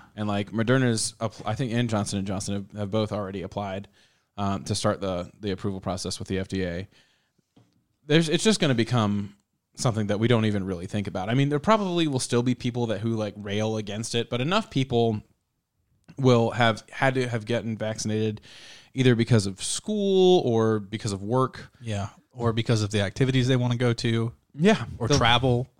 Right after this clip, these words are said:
Speaker 1: It's like, these, this is how you, you want,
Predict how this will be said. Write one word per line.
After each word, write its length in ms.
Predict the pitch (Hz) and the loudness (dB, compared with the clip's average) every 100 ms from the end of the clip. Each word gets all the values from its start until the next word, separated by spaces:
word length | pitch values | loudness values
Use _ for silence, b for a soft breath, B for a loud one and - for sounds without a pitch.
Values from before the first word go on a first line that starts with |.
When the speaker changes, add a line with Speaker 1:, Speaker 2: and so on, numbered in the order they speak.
| _ _ _ - | _ _ _ -2
Speaker 1:
It's 120 | 156 | 4
like, 300 | 170 117 113 | 4 4 2
these, 280 | 127 214 - | 6 6 6
this 280 | - 156 214 | 2 2 4
is 140 | 202 | 2
how 480 | 165 143 127 117 113 - _ _ _ _ _ _ | 2 2 4 2 -2 -8 _ _ _ _ _ _
you, 200 | - 131 | 2 4
you 140 | 135 156 | 4 0
want, 420 | 156 143 123 | -4 -8 -12